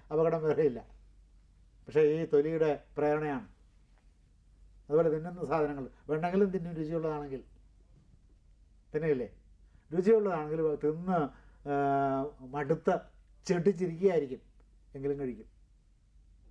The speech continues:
എന്തിനാ? വെറുതെ സ്വാദ് അനുഭവിക്കാനാണ്. അപ്പോൾ ഈ പഞ്ചേന്ദ്രിയങ്ങൾക്ക്, ഏ, സ്വാദ് അനുഭവിക്കാൻ ജന്മ, ആ, സിദ്ധമായിട്ട് തന്നെ കഴിവില്ലെങ്കിലോ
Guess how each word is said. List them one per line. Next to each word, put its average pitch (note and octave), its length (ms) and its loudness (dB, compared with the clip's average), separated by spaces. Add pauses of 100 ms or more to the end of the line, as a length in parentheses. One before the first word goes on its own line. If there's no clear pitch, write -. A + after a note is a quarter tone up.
(160)
എന്തിനാ? C#3+ 280 -2 (260)
വെറുതെ E3+ 360 2
സ്വാദ് D3 280 2
അനുഭവിക്കാനാണ്. B2 600 -6 (1700)
അപ്പോൾ D#3 180 0
ഈ F3+ 60 4
പഞ്ചേന്ദ്രിയങ്ങൾക്ക്, F#3 840 4 (420)
ഏ, E3 200 4
സ്വാദ് E3+ 520 4 (260)
അനുഭവിക്കാൻ E3 800 0 (260)
ജന്മ, D#3+ 300 2 (440)
ആ, D#3+ 40 -2 (800)
സിദ്ധമായിട്ട് E3+ 520 2
തന്നെ E3 120 -2
കഴിവില്ലെങ്കിലോ D3+ 640 2